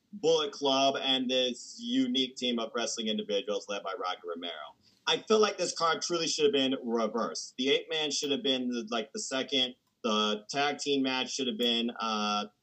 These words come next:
the first. And then you should have ended basically with, uh, Danny Limelight and Big Christian, 'cause that was my favorite match of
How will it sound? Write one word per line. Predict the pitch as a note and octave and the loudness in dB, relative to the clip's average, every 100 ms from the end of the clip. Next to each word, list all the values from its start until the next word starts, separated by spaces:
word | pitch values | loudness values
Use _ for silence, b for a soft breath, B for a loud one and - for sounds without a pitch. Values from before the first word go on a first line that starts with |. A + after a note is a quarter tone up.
| - | -6
the | G2 - | -6 -2
first. | C#3+ C3+ C3 - _ _ - | 0 2 0 -4 _ _ -2
And | C#3+ | 4
then | D3+ | 4
you | C#3+ | 4
should | C3+ E3+ | 2 2
have | D3 | 4
ended | D3 D3+ C#3 A#2 | 4 4 4 4
basically | A#2 A2+ - A#2 A2+ | 2 2 0 0 2
with, | G#2+ A2 A2 | 2 -2 -2
uh, | A2 | -4
Danny | G#2 C3 B2+ | 0 0 2
Limelight | B2+ B2+ A2+ | 0 0 -2
and | G#2+ | -4
Big | G#2+ | -4
Christian, | - A#2+ A2 | -4 -4 -6
'cause | G2+ | -2
that | C3+ D#3 | 0 0
was | A2+ | 0
my | B2 C3 | 0 -2
favorite | - F#2+ F2 | -2 -6 -6
match | F2 - | -8 -8
of | F2+ | -8